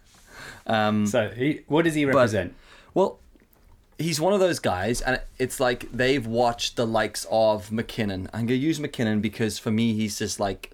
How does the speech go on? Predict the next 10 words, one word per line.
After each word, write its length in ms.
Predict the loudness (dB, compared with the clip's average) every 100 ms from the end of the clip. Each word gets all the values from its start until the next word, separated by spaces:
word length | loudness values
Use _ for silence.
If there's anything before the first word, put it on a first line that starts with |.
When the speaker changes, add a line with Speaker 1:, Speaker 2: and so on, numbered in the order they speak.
| -8
Speaker 1:
top 260 | -2 0
of 80 | -2
the 60 | -4
game 440 | -4 -4 -6 -8
when 80 | -8
it 60 | -4
comes 320 | -4 -4 -8
to 300 | -6 -4 -6 -12 -20 _ _
photographer, 1000 | -20 -6 -4 2 2 2 0 2 2 0
videographer, 840 | -2 2 2 2 -2 -4 -2 -2